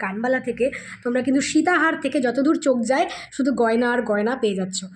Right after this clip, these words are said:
তো চলো, বাকি কালেকশনগুলো দেখাবো। প্রথমেই তোমাদের কিন্তু এই সুন্দর শাখার কিছু কালেকশন দেখিয়ে দিই। প্রথমে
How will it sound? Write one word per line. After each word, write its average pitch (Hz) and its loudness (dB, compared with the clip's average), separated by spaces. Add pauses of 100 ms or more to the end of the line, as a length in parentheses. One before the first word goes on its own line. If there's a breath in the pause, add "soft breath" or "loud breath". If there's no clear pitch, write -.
(420 loud breath)
তো 370 2 (100)
চলো, 381 4 (100)
বাকি 302 0
কালেকশনগুলো 349 6 (100)
দেখাবো। 254 2
প্রথমেই 285 4
তোমাদের 254 2
কিন্তু 247 -4
এই - -2
সুন্দর 233 0 (380 loud breath)
শাখার 233 -2
কিছু 233 -6
কালেকশন 214 0 (100)
দেখিয়ে 196 -6
দিই। 185 -14 (580)
প্রথমে 403 -2